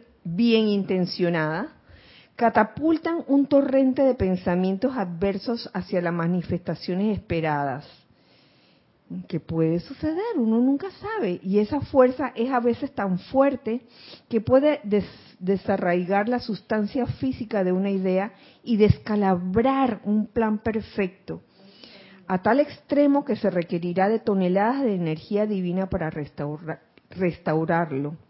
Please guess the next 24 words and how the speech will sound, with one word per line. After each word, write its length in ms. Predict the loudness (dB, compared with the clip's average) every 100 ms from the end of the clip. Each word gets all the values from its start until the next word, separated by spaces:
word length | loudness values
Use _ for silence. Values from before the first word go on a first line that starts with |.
| _ -20 -20 _
No 200 | 2 4
es 100 | 4
que 140 | 2 0
la 80 |
gente 240 | 2 0 -2
tenga 200 | -2 0
malas 260 | 0 2
intenciones 600 | 0 0 -2 -2 -2 -2 -2
contigo 600 | -4 -4 -4 -6 -6 -8 -12 _ _ _ -10
o 120 | -8
con 220 | -4 -2
uno, 500 | 2 2 2 0 -4 -8
cuando 320 | -6 -4 -4
uno 520 | -2 -2 -2 -2 -4 -6 -16 _ _ _ _ -2
vocifera 800 | 0 0 -2 -4 -2 0 -2 -4 -14 -16 -18 _
<laughs> 380 | -20 -20 -12
una 240 | -2 0 2
idea, 440 | 0 0 0 -2 -10 -20 _ _ -2
sino 260 | 0 0
que 220 | 0 -2 0
a 100 | 0
veces 460 | 0 0 -2 -4 -12 _ _ _ -20 -20 -20 -20 -20 -20 _ _ _ _ _ _ _ _ _ -4
las 140 | 0 2
personas 480 | 0 0 -2 -2